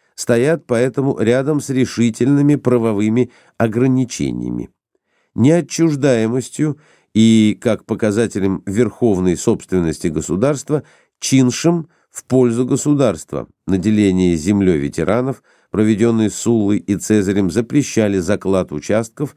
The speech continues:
и отдачу их в приданое и в то же время освобождали их от оброка. Но как раз социально-политически мотивированные ограничения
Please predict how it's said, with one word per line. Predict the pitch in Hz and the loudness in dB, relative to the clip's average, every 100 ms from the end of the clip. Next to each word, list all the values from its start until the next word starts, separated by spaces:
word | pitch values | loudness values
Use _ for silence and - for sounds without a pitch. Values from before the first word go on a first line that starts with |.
| _ _ _ | _ _ _
и | 104 | -2
отдачу | 101 78 78 107 - | -2 -2 -2 -2 -4
их | 139 104 - | -6 -4 -4
в | - | -2
приданое | 110 98 73 78 82 120 143 - _ | 0 0 0 -2 -2 -2 -2 -4 _
и | - | -12
в | - | -10
то | - 67 | -6 -4
же | 67 | -4
время | 69 104 139 | 0 0 0
освобождали | - 95 76 69 65 92 123 | -2 -4 -4 -4 -4 -4 -4
их | - 95 - | -6 -8 -6
от | 110 147 | -4 -4
оброка. | 147 117 - - - _ _ _ _ _ _ _ _ _ _ _ | -2 -2 -4 -10 -16 _ _ _ _ _ _ _ _ _ _ _
Но | 104 131 | 2 2
как | 131 120 | 2 -2
раз | 131 139 - - | 0 -2 -2 -10
социально-политически | - 123 - 139 131 107 101 - 110 107 95 - 170 - - 123 113 | -4 -4 0 0 0 -2 -4 -4 -2 -2 -2 -2 -2 -4 -6 0 2
мотивированные | 113 113 120 113 117 98 95 90 87 | 2 0 2 2 2 2 2 2 0
ограничения | 82 92 98 104 - 90 76 71 | 0 0 0 0 0 0 0 0